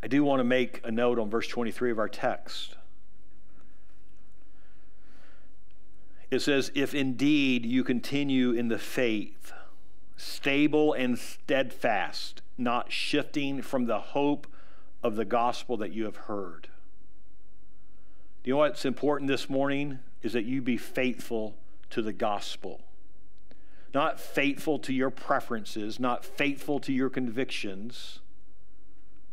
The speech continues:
but faithful to the gospel, the relationship that what Christ has done on the cross, that we have a relationship with him.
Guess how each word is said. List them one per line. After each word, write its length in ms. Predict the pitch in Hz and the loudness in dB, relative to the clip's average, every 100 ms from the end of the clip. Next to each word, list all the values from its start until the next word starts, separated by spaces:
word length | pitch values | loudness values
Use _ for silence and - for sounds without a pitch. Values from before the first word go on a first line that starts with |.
| - - - - 123 | -4 -4 -4 -4 -2
but 120 | - | -2
faithful 600 | - 147 151 147 151 143 | 0 2 2 2 0 0
to 200 | - 135 | 2 2
the 120 | 123 | 2
gospel, 640 | 107 127 127 127 - 123 | 2 2 4 2 0 -2
the 180 | 110 117 | 0 2
relationship 840 | 110 117 131 135 143 120 127 117 120 | 2 2 2 0 -2 0 2 2 2
that 300 | 113 110 - - - - | 2 2 -2 -4 -4 0
what 200 | 127 - | 0 0
Christ 480 | - 139 143 - - | 2 4 4 2 0
has 120 | 120 | 2
done 220 | 139 139 | 4 4
on 60 | 131 | 2
the 80 | |
cross, 400 | 120 147 131 131 | 2 4 6 4
that 80 | 127 | 2
we 140 | 123 131 | 2 2
have 120 | 131 | 4
a 60 | |
relationship 720 | 127 127 131 131 - 123 135 117 | 4 4 2 2 0 0 0 0
with 160 | 113 | -2
him. 480 | 131 127 113 104 - | 0 0 0 -2 -4